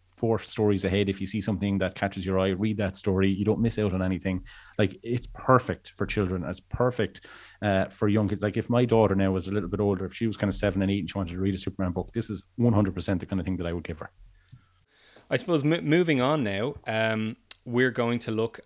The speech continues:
Speaker 2: at probably the most iconic episode of Adventures of Superman, uh, starring George Reeves. Uh, but I, what I wanna do first, Alan, is just ask you, I know you alluded to it a little bit already,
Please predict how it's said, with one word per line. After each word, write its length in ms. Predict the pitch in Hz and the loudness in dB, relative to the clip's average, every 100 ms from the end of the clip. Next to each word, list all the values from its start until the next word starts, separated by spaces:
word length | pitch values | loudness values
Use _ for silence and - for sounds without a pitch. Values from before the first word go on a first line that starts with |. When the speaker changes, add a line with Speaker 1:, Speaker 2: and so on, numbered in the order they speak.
| - | -12
Speaker 2:
at 440 | 101 98 - - _ _ | -10 -10 -12 -16 _ _
probably 440 | - 190 254 202 | -4 -2 0 0
the 100 | 139 | 2
most 480 | 113 113 147 170 - | 2 2 2 0 -4
iconic 680 | - 123 113 - 131 139 127 | -6 -6 -6 -6 -2 -2 -4
episode 640 | - 113 107 - 95 95 - | -6 -6 -6 -6 -6 -8 -6
of 340 | 107 98 - - _ _ _ - | -4 -6 -10 -20 _ _ _ -6
Adventures 680 | 117 120 120 120 - 104 92 | -2 0 0 0 0 -2 -4
of 140 | 92 | -8
Superman, 560 | - 92 92 90 101 135 _ _ - _ _ | -8 -8 -8 -8 -8 -10 _ _ -20 _ _
uh, 140 | 98 90 | -10 -10
starring 440 | - 107 101 95 | -6 -2 -2 -2
George 260 | 90 92 90 | -4 -8 -8
Reeves. 400 | 90 104 - - - - _ | -8 -8 -10 -12 -16 -20 _
Uh, 220 | 110 107 | 0 2
but 160 | 104 120 | 4 4
I, 40 | 120 | 4
what 200 | 135 131 | 6 6
I 60 | |
wanna 240 | 127 165 165 | 6 4 2
do 140 | 139 | 0
first, 420 | - 135 135 - - | 0 -2 -2 -4 -6
Alan, 260 | 113 110 | -4 -4
is 180 | 107 110 | -6 -8
just 200 | - 113 | -8 -8
ask 400 | - 117 117 - | -8 -10 -8 -8
you, 240 | 107 98 101 | -10 -8 -6
I 60 | |
know 100 | 110 | -6
you 200 | 113 110 107 | -4 -4 -2
alluded 360 | 110 117 123 | -2 -2 -2
to 100 | - | -4
it 60 | 113 | -4
a 40 | |
little 240 | 104 107 113 | -2 -2 -2
bit 220 | 107 107 - | -4 -4 -6
already, 400 | 101 104 101 | -6 -4 -6